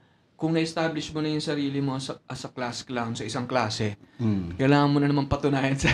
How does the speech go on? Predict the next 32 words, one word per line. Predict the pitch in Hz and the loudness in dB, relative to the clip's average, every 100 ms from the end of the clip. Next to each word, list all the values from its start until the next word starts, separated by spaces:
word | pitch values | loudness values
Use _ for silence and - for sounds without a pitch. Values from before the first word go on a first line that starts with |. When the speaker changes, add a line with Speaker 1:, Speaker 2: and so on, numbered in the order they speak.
| - | 4
Speaker 2:
Oh, | 147 | 8
bago | 143 139 | 10 10
na | 156 | 10
naman. | 190 | 8
Iba | 143 127 | 6 8
na | 135 143 | 8 10
namang | 143 143 | 10 10
sense | 143 139 | 8 6
of | |
humor | 139 139 139 139 | 6 8 10 10
yung | 139 | 8
ano | 135 156 | 6 4
nun, | 175 | 4
di | 110 | 2
ba? | 104 131 | 0 -4
Speaker 1:
Oo, | 120 160 165 190 220 | -2 2 4 4 2
no? | 202 202 240 247 | 2 0 -2 -6
Speaker 2:
Iba | - 98 | -12 -8
na | 107 | -6
naman. | 113 117 110 - _ _ _ - | -6 -8 -10 -14 _ _ _ -10
Oo | 127 175 | -6 0
nga, | 156 | 2
no? | 139 | 2
Baka | 151 131 139 | 2 -2 -4
nakatulong | 135 156 156 | -2 0 2
rin | 156 156 | 2 0
sa | 160 | 0
akin | 156 | 0
mag-adapt | 165 131 139 151 | 0 2 0 0
sa | 143 | 2
audience, | 147 143 170 143 | 2 2 2 0
no? | 139 | 0